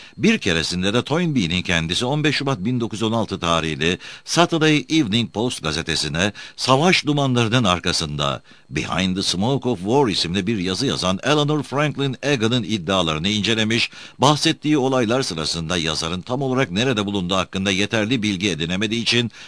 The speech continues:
bu yazıyı da derlemeye almamıştır. Dipnot, Toynbee'nin Barton'a yazdığı sekiz Mart bin dokuz yüz on altı tarihli mektup, F O doksan altı iki yüz beş, sayfa yüz sekiz yüz on.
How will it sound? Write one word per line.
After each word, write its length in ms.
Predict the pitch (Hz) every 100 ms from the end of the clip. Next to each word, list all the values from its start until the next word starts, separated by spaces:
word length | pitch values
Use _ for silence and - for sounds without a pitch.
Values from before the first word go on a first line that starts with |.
| -
bu 140 | 143
yazıyı 420 | 180 156 127 151 131
da 140 | 123
derlemeye 500 | 107 107 98 92 95
almamıştır. 1000 | 78 92 92 76 73 71 - 67 64 - _ _ - _ - - - - -
Dipnot, 420 | 180 - 185 -
Toynbee'nin 540 | 160 190 165 175 165
Barton'a 400 | 131 156 135 135
yazdığı 340 | 127 117 104 113
sekiz 300 | 101 95 92
Mart 240 | 98 73
bin 140 | 92
dokuz 200 | 82 82
yüz 60 | 78
on 140 | 82
altı 300 | 82 78 80
tarihli 400 | 82 80 80 78
mektup, 480 | 82 80 - 87 113
F 60 | 123
O 140 | 117
doksan 260 | 113 107 113
altı 220 | 110 110
iki 140 | 104
yüz 140 | 107 87
beş, 140 | 110
sayfa 300 | - 101 90
yüz 160 | 95 87
sekiz 280 | 90 87 78
yüz 220 | 78 67
on. 240 | 71 67